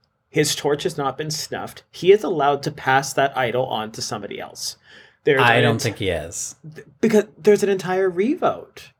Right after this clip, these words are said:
Speaker 1: Or he
Speaker 2: No.
Speaker 1: could have done it the second he saw his name being read, like, during the actual reading of the votes, he could have passed it off. He absolutely
Speaker 2: So
Speaker 1: could have.
Speaker 2: my under-, my understanding is that is against the rules.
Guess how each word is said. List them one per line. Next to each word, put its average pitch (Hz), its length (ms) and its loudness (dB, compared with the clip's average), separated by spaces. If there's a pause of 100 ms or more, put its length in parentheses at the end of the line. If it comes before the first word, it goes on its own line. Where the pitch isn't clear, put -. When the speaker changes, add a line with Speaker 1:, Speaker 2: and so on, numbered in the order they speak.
(320)
Speaker 1:
Or 226 200 8
he 214 100 6
Speaker 2:
No. 196 80 4
Speaker 1:
could 208 120 6
have 170 120 4
done 165 180 2
it 156 200 2 (120)
the 165 220 2
second 196 460 2
he 185 160 -4
saw 156 560 0 (520)
his 165 300 0
name 151 640 -2
being 139 360 0
read, 165 560 0
like, 127 320 -2
during 185 420 6
the 180 140 2
actual 147 380 0
reading 151 400 -2
of 190 100 -8
the 202 80 -2
votes, 220 300 -2
he 185 180 2
could 156 140 0
have - 80 -2
passed - 280 -2
it - 60 -6
off. - 320 -16 (100)
He 165 160 -4
absolutely 127 460 0
Speaker 2:
So 127 120 6
Speaker 1:
could 120 40 8
have. 120 60 6
Speaker 2:
my 139 220 8
under-, 156 280 6
my 131 260 6
understanding 131 500 2
is 101 100 -2
that 95 240 4
is 90 80 0
against 82 320 -4
the 92 80 -4
rules. - 480 -10